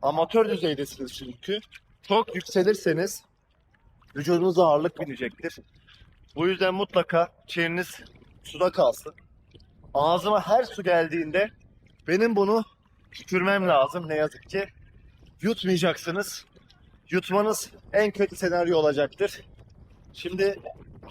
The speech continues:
arkamda da şu an jet skiler var. Hafif dalga yapıyor. Hep ağzına su geliyor.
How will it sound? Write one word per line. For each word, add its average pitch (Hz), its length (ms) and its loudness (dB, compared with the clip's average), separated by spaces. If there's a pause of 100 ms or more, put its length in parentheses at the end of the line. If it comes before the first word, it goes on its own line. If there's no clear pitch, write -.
(720)
arkamda 180 500 0
da 190 60 -2
şu 190 180 0
an 185 80 2
jet 185 280 -4
skiler 185 360 -2
var. - 300 -6 (680)
Hafif - 500 -12 (380)
dalga 160 340 0
yapıyor. 170 400 -4 (380)
Hep 170 180 0
ağzına 170 400 4
su 185 160 -2
geliyor. 165 420 2